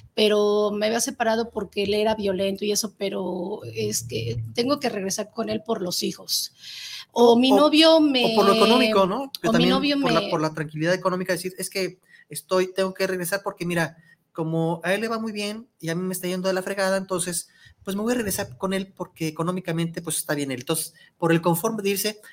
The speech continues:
Speaker 2: no importa que me siga humillando, que me siga maltratando, que me siga hostigando, que revise mi celular, que no me deje salir, que esto, o sea,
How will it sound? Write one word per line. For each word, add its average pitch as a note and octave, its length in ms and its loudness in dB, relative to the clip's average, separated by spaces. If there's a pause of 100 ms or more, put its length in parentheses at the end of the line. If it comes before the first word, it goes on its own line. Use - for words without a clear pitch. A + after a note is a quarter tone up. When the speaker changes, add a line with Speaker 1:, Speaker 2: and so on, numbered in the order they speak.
(120)
Speaker 2:
no C4 80 -6
importa A#3+ 300 4
que A3 100 -2
me E3+ 220 4
siga F3+ 200 0
humillando, F3+ 540 2
que F3 80 -2
me D3+ 80 0
siga D3+ 180 -4
maltratando, E3 500 -2
que D#3+ 80 -6
me C#3 100 -6
siga D3+ 420 2 (220)
hostigando, F3 760 2 (140)
que E3+ 180 4
revise E3 340 2
mi D#3+ 100 -2
celular, F#3 760 2
que E3+ 140 -4
no D#3+ 120 0
me D#3+ 120 2
deje D3+ 180 -4
salir, F#3+ 480 -2
que - 100 -8
esto, - 140 -8
o - 20 -6
sea, - 260 -2